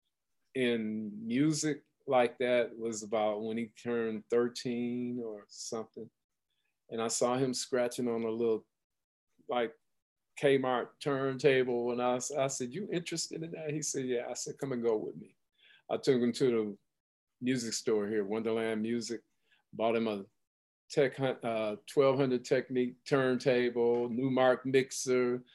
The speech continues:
Stanton cartridges, 'cause I knew all of that stuff from being in New York,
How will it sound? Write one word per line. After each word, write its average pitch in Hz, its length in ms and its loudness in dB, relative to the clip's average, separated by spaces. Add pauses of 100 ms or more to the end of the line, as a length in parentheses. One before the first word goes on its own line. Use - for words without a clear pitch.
(260)
Stanton 135 720 0
cartridges, 139 760 4
'cause 139 220 4
I 147 140 12
knew 160 240 8
all 131 260 12
of 117 80 4
that 117 180 6
stuff 113 360 2
from 113 200 -4
being 123 240 6
in 117 120 2
New 117 80 0
York, 123 520 2